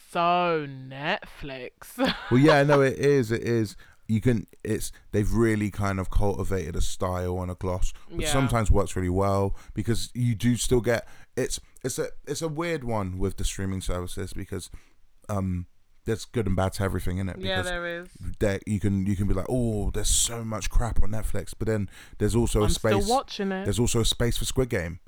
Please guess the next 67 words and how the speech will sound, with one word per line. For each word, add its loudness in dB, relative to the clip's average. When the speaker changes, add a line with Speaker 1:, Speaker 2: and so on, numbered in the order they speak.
Speaker 2:
Do 0
you 4
know 2
what 2
I 2
mean? 2
Speaker 1:
There 2
Speaker 2:
And 0
that, 0
Speaker 1:
is, -10
Speaker 2:
and -6
that's 0
the -4
best 2
Speaker 1:
exactly. 0
Speaker 2:
T 0
V 0
show 0
Speaker 1:
I 4
Speaker 2:
we 2
Speaker 1:
just 4
Speaker 2:
watched 0
Speaker 1:
feel 2
Speaker 2:
this 2
year. 2
Speaker 1:
like, -4
I -2
just -8
feel -4
like -2
they -6
need -8
a -6
little -6
bit -10
more. -10
I -8
d-, -14
I 0
wanna 0
say -4
diversity, -6
but -6
I -4
Speaker 2:
Don't -4
Speaker 1:
don't 2
Speaker 2:
use -4
that -6
Speaker 1:
think -2
Speaker 2:
word. -6
Speaker 1:
that's -4
true. -2
Speaker 2:
<laughs> 4
Speaker 1:
Not -2
even, -2
like, 2
I'm 0
not -2
talking -4
about 0
diversity -2
in -8
race 0
or -2
people -8
or -6
whatever. 0